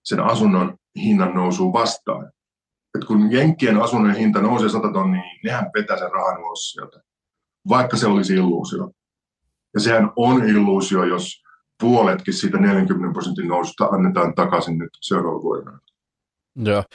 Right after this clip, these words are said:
Speaker 2: Kuka, kuka on voittaja tässä tilanteessa? Kuka repii ne rahat, kun tällainen katastrofi lähtee laajenee? Onko se yksittäiset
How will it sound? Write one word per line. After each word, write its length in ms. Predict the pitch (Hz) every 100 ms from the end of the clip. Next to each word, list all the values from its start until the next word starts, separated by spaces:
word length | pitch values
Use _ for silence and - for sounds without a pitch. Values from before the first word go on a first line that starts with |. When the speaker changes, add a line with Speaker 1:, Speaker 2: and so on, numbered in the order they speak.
| _
Speaker 2:
Kuka, 340 | - 190 - -
kuka 240 | - 233 156
on 140 | 107
voittaja 600 | 135 143 101 - - -
tässä 260 | - 104 -
tilanteessa? 500 | 101 98 92 101 -
Kuka 260 | 175 170 123
repii 380 | 127 135 110 101
ne 120 | 98
rahat, 360 | 95 101 92 -
kun 120 | 95 -
tällainen 400 | 95 95 98 95
katastrofi 680 | 101 95 92 - 95 92 95
lähtee 340 | 95 - 95
laajenee? 680 | 98 95 92 - - - 95 _
Onko 120 | 117 -
se 120 | -
yksittäiset 640 | 101 107 110 - - 95